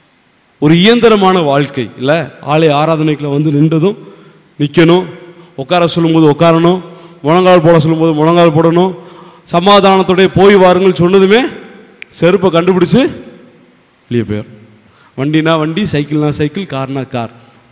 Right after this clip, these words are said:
Finish. என்னுடைய rotation முடிஞ்சு, என்னுடைய ரோட்டா முடிஞ்சு, என்னுடைய duty முடிஞ்சு. இது அல்ல கிறிஸ்தவ வாழ்க்கை. ஆண்டவர் சொல்லுகிறார், "நீங்கள் புறப்பட்டு போய்" என்று ஆண்டவர் சொல்லுகின்றார். புறப்பட்டு போகின்ற அனுபவம்,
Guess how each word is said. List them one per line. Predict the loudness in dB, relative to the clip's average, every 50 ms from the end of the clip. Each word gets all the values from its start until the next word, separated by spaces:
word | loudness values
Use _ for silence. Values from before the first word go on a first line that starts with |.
| _ _ _ -10
Finish. | -8 -6 -4 -4 -6 -6 -10 -12 -14 -16 -20 _ _ _ _ _ _ _ _ _ _ _ -6
என்னுடைய | -4 0 0 2 2 2 2 2 4
rotation | 2 2 0 0 -2 -4 -2 -2 -2 -2 -2
முடிஞ்சு, | -2 -2 -2 -2 -4 -6 -12 -14 -14 -10
என்னுடைய | -6 -4 -2 0 0 0 0
ரோட்டா | 0 -2 -2 -4 -6 -6
முடிஞ்சு, | -4 -2 -2 -2 -2 -4 -6 -16 -18 -20 _ -20 -20 -18 -10 -4
என்னுடைய | -2 0 2 2 2 2 0
duty | 0 0 0 0 0
முடிஞ்சு. | 2 2 2 2 0 -2 -4 -12 -14 -14 -18 -20 -20 -20 _ _ _ _ _ _ 2
இது | 4 4 6 6 6 6
அல்ல | 4 4 4 4 2 2
கிறிஸ்தவ | 2 0 -2 0 2 2 4 4 4
வாழ்க்கை. | 4 4 2 2 0 0 0 0 2 2 0 -2 -4 -8 -12 -18 -20 -20 -20 _ _ _ _ _ _ _ _ _ _ _ _ _ _ _ _ -10
ஆண்டவர் | -4 -2 0 2 4 4 4 2
சொல்லுகிறார், | 2 0 -2 -2 -2 -4 -2 -2
"நீங்கள் | -2 0 0 0 0 2
புறப்பட்டு | 2 2 2 2 0 0 -2 -2 0 0 -2 -2
போய்" | 2 2 4 4 4 4 2 0 -2
என்று | -4 -4 -4 -4 -6 -6
ஆண்டவர் | -6 -8 -6 -4 -4 -4 -4 -6 -10
சொல்லுகின்றார். | -14 -14 -12 -14 -14 -14 -14 -16 -16 _ _ _ _ _ _ _ _ _ _ _ _ _ _ _ _ _ _ -6
புறப்பட்டு | -4 -4 -2 0 -2 -2 -2 -2 -4 -4
போகின்ற | -4 -4 -4 -4 -4 -6 -6 -6
அனுபவம், | -6 -6 -6 -6 -6 -6 -8 -8 -10